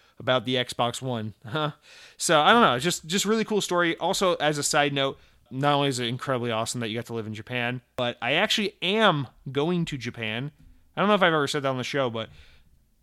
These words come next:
you know, plane tickets were really, really cheap, and I had a friend who kinda helped talk me into it. So I pulled the trigger on buying some, buying some cheap flights round trip to Japan next, uh, next spring. So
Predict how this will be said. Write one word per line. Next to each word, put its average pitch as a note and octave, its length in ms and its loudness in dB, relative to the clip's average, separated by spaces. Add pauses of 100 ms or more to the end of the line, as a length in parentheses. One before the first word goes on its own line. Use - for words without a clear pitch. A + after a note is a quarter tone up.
(120)
you C#3+ 80 -4
know, A#2+ 100 -2
plane D#3 240 0
tickets C#3+ 280 -2
were C#3 180 0
really, C3 220 0
really B2+ 160 0
cheap, C3+ 300 -2
and A#2+ 220 -4
I B2 100 -2
had B2 100 0
a B2 40 -4
friend B2 300 -2
who A#2+ 240 -4 (120)
kinda B2+ 240 -2
helped B2 300 -4
talk C3 240 -2
me B2+ 140 -2
into B2 180 -2
it. A#2 160 -4
So A#2 300 -2 (260)
I - 60 -6
pulled E3+ 240 0
the D#3+ 60 -4
trigger D#3 340 0
on C#3 240 0 (500)
buying C3+ 460 0
some, B2 360 -2
buying C3 320 0
some B2 140 -8
cheap F#3 320 0
flights E3 500 -2 (140)
round C3 280 -2
trip C#3+ 240 -2
to C#3 60 -12
Japan C3+ 600 -4
next, B2+ 380 -4
uh, C3 320 0 (100)
next C3 300 -6
spring. F#3 580 -2
So B2+ 360 -2